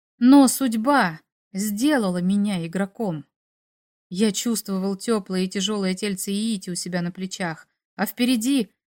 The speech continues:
маячило смутное, пугающее будущее. Мы покидали каюту, чтобы начать жизнь с чистого листа. Возможно, теперь я был вооружён лучше, чем раньше. Знания человека пополняются день ото дня,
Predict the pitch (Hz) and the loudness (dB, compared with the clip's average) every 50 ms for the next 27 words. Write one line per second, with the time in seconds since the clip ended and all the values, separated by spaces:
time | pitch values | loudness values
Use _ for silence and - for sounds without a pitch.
0 | _ _ - 190 226 254 262 294 269 - 247 233 233 226 - - 233 233 269 285 | _ _ 0 2 4 4 4 4 2 0 0 -2 -2 -2 -2 0 2 4 4 4
1 | 269 - 202 190 185 170 170 - 240 233 220 254 254 240 220 - - - 233 233 | 2 0 -2 0 0 -2 -4 -6 -6 -2 0 2 2 2 0 -2 -4 -4 -4 -4
2 | 214 202 214 214 202 170 165 156 - - - 151 127 - - _ _ _ _ _ | -4 -6 -8 -8 -8 -10 -10 -10 -10 -10 -10 -12 -12 -12 -16 _ _ _ _ _
3 | _ _ _ _ _ _ _ _ 220 226 226 220 202 190 190 - 208 - - 208 | _ _ _ _ _ _ _ _ 0 2 4 4 4 2 0 -4 -8 -8 -6 -4
4 | 196 202 185 160 160 156 - - 185 196 220 226 202 - 170 - - 202 185 208 | -2 0 -2 -2 -2 -6 -4 -4 -4 -2 -2 -4 -6 -6 -10 -10 -8 -6 -2 -2
5 | 208 214 208 - 226 202 185 180 185 190 226 233 214 185 185 185 175 160 - _ | -2 -2 -2 -4 -4 -6 -6 -4 -4 -2 0 0 0 0 0 0 0 -2 -6 _
6 | _ _ _ _ _ _ - - - - - 269 240 - - - 175 175 170 165 | _ _ _ _ _ _ -16 -16 -12 -8 -6 -4 -4 -6 -6 -8 -6 -6 -6 -6
7 | 165 - - - - 151 135 - - _ _ _ _ _ _ _ _ _ _ _ | -6 -8 -10 -10 -10 -10 -10 -10 -14 _ _ _ _ _ _ _ _ _ _ _
8 | _ _ _ _ _ _ _ _ _ _ - 175 226 262 247 294 311 311 262 240 | _ _ _ _ _ _ _ _ _ _ -2 2 4 6 6 8 6 6 6 6
9 | 262 247 - 247 226 - 269 277 240 226 214 226 220 208 202 214 254 247 240 220 | 4 2 2 0 -4 -2 0 0 0 2 2 0 0 0 0 0 0 0 0 0
10 | 202 190 220 220 220 220 220 208 233 240 226 233 240 247 277 262 214 - - 165 | -2 0 0 2 2 2 0 0 2 2 4 4 2 2 0 -2 -4 -6 -8 -10
11 | 156 - 180 175 180 190 196 180 160 156 156 - 139 120 - _ _ _ _ _ | -10 -6 -4 -4 -2 -2 -2 -2 -4 -4 -8 -10 -12 -14 -20 _ _ _ _ _
12 | _ _ _ _ _ - 180 175 185 220 226 233 226 214 208 202 190 - 202 196 | _ _ _ _ _ -10 -4 0 4 4 6 6 4 2 0 -2 -2 -4 -4 -2
13 | 202 202 208 214 220 202 196 - 180 - 185 185 - 190 196 202 208 214 202 190 | -2 0 0 0 0 -2 -2 -4 -8 -10 -8 -6 -4 -2 0 0 0 0 -2 -2
14 | 185 - 190 180 175 202 196 185 180 175 - 180 175 180 190 202 190 175 156 - | -4 -4 -6 -4 -4 -2 -2 -2 -2 -2 -4 -4 -2 -2 -2 -2 -2 -2 -4 -8